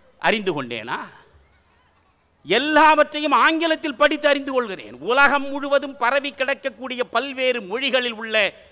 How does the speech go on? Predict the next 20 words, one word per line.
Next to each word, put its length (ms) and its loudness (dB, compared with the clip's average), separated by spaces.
அத்தனை 600 0
சிறந்த 500 0
படைப்புகளையும் 920 0
சிறந்த 560 2
கருத்துக்களையும் 920 0
ஆங்கிலத்தை 880 4
மட்டும் 380 2
நீங்கள் 260 4
படித்து 340 0
விட்டால் 400 4
போதும், 500 -2
அனைத்தையும் 560 0
நீங்கள் 200 -6
படித்து 320 -10
விடலாம். 420 -18
எனவே 260 -6
நீங்கள் 220 -4
ஆங்கிலம் 500 -4
படியுங்கள், 580 -10
அதற்காக 720 -2